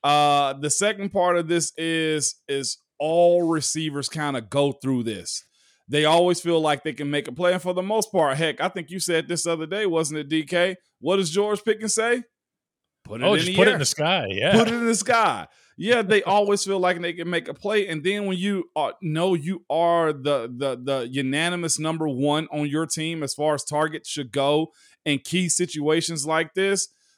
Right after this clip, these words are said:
Speaker 1: um, I feel like it's fair that he should feel this way. But it's also just bad optics, man. It's not just your hometown team that have issues like this, too. The fact that, you know, it's not a bigger national story that he ran out of the locker room before his head coach,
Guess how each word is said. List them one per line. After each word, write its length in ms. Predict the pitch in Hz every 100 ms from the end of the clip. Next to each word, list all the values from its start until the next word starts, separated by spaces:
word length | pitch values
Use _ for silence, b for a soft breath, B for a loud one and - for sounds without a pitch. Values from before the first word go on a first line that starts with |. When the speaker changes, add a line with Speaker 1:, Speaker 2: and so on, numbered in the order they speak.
| _
Speaker 1:
um, 380 | 139 143 147 139 -
I 100 | 151
feel 240 | - 190
like 240 | 180 170 170
it's 140 | 156
fair 320 | - 175 190
that 160 | 185 147
he 140 | 160
should 400 | 175 - 170 190
feel 280 | - 190 196
this 240 | 190 196 180
way. 360 | 202 208 208 b b b _ 180
But 160 | 220
it's 120 | 214
also 340 | 226 220 208 190
just 240 | 180 147
bad 300 | 165 156 147 -
optics, 420 | 165 175 143 -
man. 260 | 135 135 139
It's 180 | 139 135
not 240 | 175 180
just 240 | 165 151 120
your 300 | 156 185 156
hometown 600 | 160 151 147 156 135 127
team 240 | 160 151
that 120 | 135
have 260 | 135 135 135
issues 380 | 147 139 143 117
like 220 | 131 120
this, 160 | 120 -
too. 320 | - 220 131 _ _ _
The 80 | 120
fact 420 | - 180 202 -
that, 320 | 170 165 139 -
you 160 | 170 190
know, 220 | 170 151 -
it's 160 | 170
not 260 | 156 180 190 -
a 140 | 135
bigger 460 | 101 139 190 208 180
national 520 | 165 190 175 180 175
story 380 | - 175 202 180
that 140 | 143
he 160 | 110 180
ran 300 | 170 170 175
out 120 | 170
of 80 | 151
the 60 | 143
locker 280 | 156 165
room 180 | 160 160
before 280 | 139 - 156
his 120 | 151
head 220 | 165 165 151
coach, 380 | 170 165 139